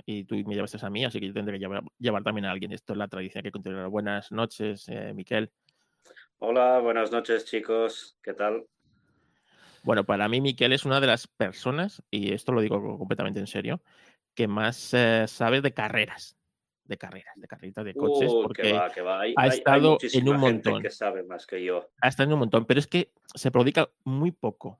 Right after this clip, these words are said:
Speaker 1: Yo creí que no-, que nos iba a dar, que me iba a dar calabazas, y cuando digo, le voy a, pues, le pregunté a Gerardo, digo, le voy a preguntar a Miquel si, si le, si, si, si nos viene a contar su experiencia. Y digo, ya verás cómo me dice que no, porque él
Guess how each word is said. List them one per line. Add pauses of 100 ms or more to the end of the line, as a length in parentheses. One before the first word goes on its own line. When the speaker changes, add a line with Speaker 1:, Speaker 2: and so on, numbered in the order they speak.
(140)
Speaker 1:
Yo
creí
que
no-, (120)
que
nos
iba
a
dar,
que
me
iba
a
dar
calabazas, (100)
y
cuando
digo,
le
voy
a,
pues,
le
pregunté
a
Gerardo,
digo,
le
voy
a
preguntar
a
Miquel (440)
si,
si
le,
si,
si,
si
nos
viene
a
contar
su
experiencia. (480)
Y
digo,
ya
verás
cómo
me
dice
que
no,
porque
él